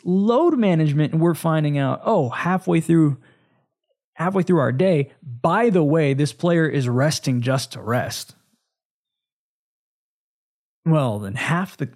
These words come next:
half of the video that's been cut might not work. Some of the graphics, uh, let's say if, if it's another full screen about that specific player's numbers,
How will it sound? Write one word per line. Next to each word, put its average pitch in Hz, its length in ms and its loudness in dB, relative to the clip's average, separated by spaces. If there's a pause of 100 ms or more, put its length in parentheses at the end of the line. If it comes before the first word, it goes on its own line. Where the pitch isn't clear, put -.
half 196 400 -6
of 165 100 -2
the 147 80 0
video 175 380 0
that's 143 180 -4
been 131 160 -4
cut - 400 -4 (600)
might - 180 -16
not 113 180 -8
work. - 360 -2 (200)
Some - 240 -8
of 120 60 -6
the 156 80 0
graphics, 220 560 -2 (100)
uh, 147 140 -2
let's 151 300 -4
say 151 240 2
if, 151 180 -4 (140)
if 143 240 -4
it's 123 200 -4
another 139 360 0
full 220 240 -2
screen 254 260 -2
about 120 360 -4
that 123 200 -6
specific 151 540 -4
player's 147 360 0
numbers, 220 440 -2